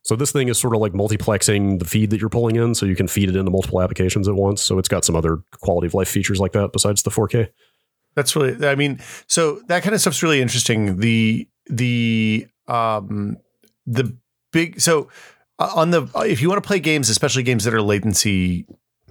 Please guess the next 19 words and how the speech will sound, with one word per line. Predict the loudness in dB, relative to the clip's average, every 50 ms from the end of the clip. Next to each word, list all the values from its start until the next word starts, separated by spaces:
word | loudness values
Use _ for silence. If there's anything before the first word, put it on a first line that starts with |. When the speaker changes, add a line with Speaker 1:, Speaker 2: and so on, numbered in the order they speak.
| _ -8 -6 -4
Speaker 2:
driven, | -2 0 0 0 0 0 0 0 0 0 0 0
like, | 0 0 0 0 0
if | 0 0
you, | 0 0
if | 0 0 0 0
you | 0
wanna | 0 0
play | 0 0
something | 0 0 0 0
even | 0 0 0
like | 0 0
Spelunky, | 0 0 0 0 0 0 0 -2 -4 -6 -6 -8 _ -2
right, | 0 0 0 0
that | 0 0
requires | 0 0 0 2 2 2 0 0
precision | 0 0 0 0 2 2 0 2 0 0 0
on | 0 0 0
your | 0 -2
controls, | -2 -2 -2 -2 0 0 0 0 0 0 -2 -6